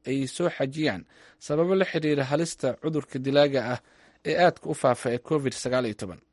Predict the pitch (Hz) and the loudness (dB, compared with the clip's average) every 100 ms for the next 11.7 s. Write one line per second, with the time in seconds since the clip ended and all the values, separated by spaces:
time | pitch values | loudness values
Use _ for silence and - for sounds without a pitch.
0 | _ - - - - 113 139 147 135 - | _ -20 -20 -16 -16 -4 0 0 0 -6
1 | 120 156 156 135 120 113 - 160 - - | -4 -2 0 0 0 -4 -4 -6 -6 -6
2 | 160 143 139 131 175 156 147 139 135 139 | -4 0 0 0 0 2 4 4 2 -4
3 | - 156 160 95 _ - - - 190 - | -2 0 0 -2 _ -20 -20 -2 0 2
4 | 170 156 - 175 151 139 - 135 151 143 | 2 0 -2 -2 2 2 0 4 4 4
5 | 98 110 113 120 120 151 160 151 143 131 | 0 -6 -2 -2 -2 -4 -4 0 0 2
6 | 131 127 131 151 165 - 127 160 160 139 | 4 2 2 -2 -4 -6 -4 -2 0 0
7 | 147 - - - _ 143 156 165 180 156 | 0 -2 -20 -20 _ 0 0 2 -2 0
8 | 147 151 151 147 - - 165 139 - 135 | 0 2 2 0 -4 -6 -2 -2 -4 -4
9 | 143 - - - - _ _ 120 131 143 | -4 -2 -8 -10 -14 _ _ -4 0 2
10 | 160 156 - - - 170 165 147 143 131 | 2 -2 -12 -20 -6 -2 0 0 0 -2
11 | - 160 143 - 127 127 | -4 -4 -6 -2 2 4